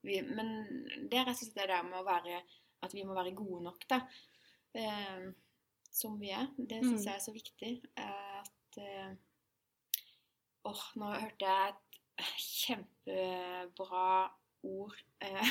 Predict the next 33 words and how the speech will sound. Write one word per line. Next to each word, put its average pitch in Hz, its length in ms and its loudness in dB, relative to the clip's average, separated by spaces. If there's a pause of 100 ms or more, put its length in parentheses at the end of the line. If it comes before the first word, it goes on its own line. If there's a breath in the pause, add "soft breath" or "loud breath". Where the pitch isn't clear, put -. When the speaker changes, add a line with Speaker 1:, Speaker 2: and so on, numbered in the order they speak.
Speaker 1:
<laughs> 302 380 6
på 247 100 6 (420 loud breath)
en 226 120 4
podcast 208 560 -2
på 254 100 6
vei 214 200 6
på 214 200 -10
jobb 196 200 -6
i 208 80 0
dag, 277 240 6
og 214 260 0
så 226 100 0
har 202 100 2
jeg 190 60 4
allerede 175 360 0
glemt 165 280 -10
det, 277 220 4
men 220 220 2
det 208 200 -2
var 190 140 0
podcasten 190 680 -4
til 185 220 -2
han, 175 340 0
eh, 170 320 -2 (1200)
jeg 190 80 -10
kaller 180 180 0
han 180 120 -8
bare 175 140 -2
for 185 100 -4
Lille 175 240 -4
Lørdag, 185 380 0 (180)
Harald 185 300 -2
Eia. 190 160 0